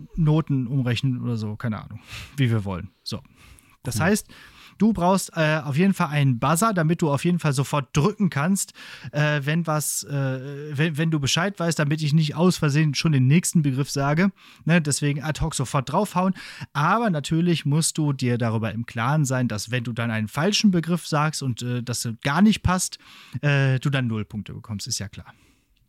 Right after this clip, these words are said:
Speaker 2: Klar.
Speaker 1: Ja. Hast du das, äh, soweit verstanden?
Speaker 2: Ich glaube schon.
Speaker 1: Und die Themenbereiche, um das nochmal vielleicht einzugrenzen, sind nicht einzugrenzen, denn, äh,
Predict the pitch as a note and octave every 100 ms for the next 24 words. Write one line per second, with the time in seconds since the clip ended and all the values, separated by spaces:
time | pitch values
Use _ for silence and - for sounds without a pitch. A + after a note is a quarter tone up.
0 | - - - - - _ _ - - _
1 | - - - - - - C#3 - - _
2 | _ _ _ _ _ - - _ - F#3+
3 | - G3 F3 F3+ - - E3 D3+ D#3+ D3+
4 | D3+ - G2 A2 - _ _ _ _ _
5 | - G#2+ - - G2+ G#2 G2+ - E2+ -
6 | _ _ - - D#3+ E3+ D#3+ D#3 A#2+ F#3+
7 | B3+ A3+ F3+ G3+ F#3 C3+ C3+ - F#3 D#3
8 | E3 - C3+ B2+ - G3+ G#3 F3 D#3+ E3+
9 | - D#3+ E3+ D3 G#3 G3 F3 F#3+ F#3 F3+
10 | D#3+ F3 - E3 B2+ D3+ F#3 - E3+